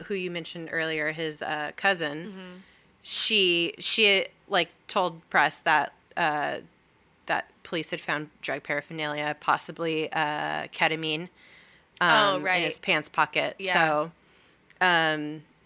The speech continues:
Speaker 1: she thinks maybe he t-, he took the drugs, lost consciousness, and drowned in the tank, but
Speaker 2: Yeah.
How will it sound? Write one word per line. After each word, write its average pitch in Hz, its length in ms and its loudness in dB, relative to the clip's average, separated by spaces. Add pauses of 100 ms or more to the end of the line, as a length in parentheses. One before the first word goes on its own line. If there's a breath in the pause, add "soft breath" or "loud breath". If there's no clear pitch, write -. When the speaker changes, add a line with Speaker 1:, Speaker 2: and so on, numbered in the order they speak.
(320)
Speaker 1:
she - 320 2
thinks 220 340 0
maybe 190 260 2
he 190 140 -4
t-, - 220 -6
he 185 200 0
took 180 240 -4
the 175 80 -4
drugs, 160 640 2
lost 160 280 2
consciousness, 160 800 -6
and 156 280 -8
drowned 147 600 -4
in 165 120 -10
the 151 80 -8
tank, 151 340 -2 (100)
but 147 220 -4
Speaker 2:
Yeah. 160 220 -6